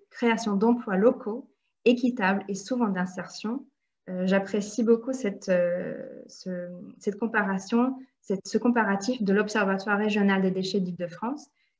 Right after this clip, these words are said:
qui dit que pour traiter dix mille tonnes de déchets, il faut une personne chargée de l'incinération, trois à l'en-, l'enfouissement, trente et une au cen-, centre de tri et six cent quatre-vingt-dix au réemploi.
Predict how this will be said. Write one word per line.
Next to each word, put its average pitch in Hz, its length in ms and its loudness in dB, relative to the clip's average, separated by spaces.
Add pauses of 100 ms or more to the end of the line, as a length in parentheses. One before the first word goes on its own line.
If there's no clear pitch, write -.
(100)
qui 202 100 -6
dit 240 200 4
que 220 100 -4
pour 202 200 -6
traiter 240 300 2
dix 240 180 8
mille 269 160 8
tonnes 233 180 6
de 208 100 4
déchets, 202 440 0
il 196 100 -6
faut - 180 -8 (100)
une 294 180 6
personne 214 380 -2
chargée 190 340 0
de 180 100 0
l'incinération, 180 840 -8 (560)
trois 254 640 0
à 190 120 -2
l'en-, 190 260 0
l'enfouissement, 208 840 -2
trente 254 280 2
et 226 80 8
une 277 200 6
au 214 160 -4
cen-, 214 340 -2
centre 220 320 -6
de 175 120 -6
tri 277 360 -10 (420)
et 202 60 -4
six 277 220 -4
cent 277 180 2
quatre-vingt-dix 226 840 0
au 214 100 -2
réemploi. 190 560 0